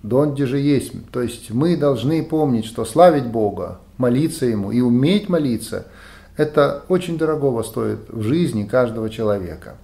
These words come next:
Поэтому хотелось бы напомнить еще, что курсы у нас будут проходить в течение одного года.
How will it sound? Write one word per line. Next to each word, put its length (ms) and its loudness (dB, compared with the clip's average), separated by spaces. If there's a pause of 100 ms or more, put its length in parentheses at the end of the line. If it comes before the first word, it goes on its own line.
(460)
Поэтому 480 6
хотелось 480 2
бы 120 -4
напомнить 640 2
еще, 340 -8
что 440 -2
курсы 440 -2
у 120 -4
нас 180 -4
будут 300 -4
проходить 440 -6
в 60 -20
течение 760 -2
одного 560 2
года. 580 0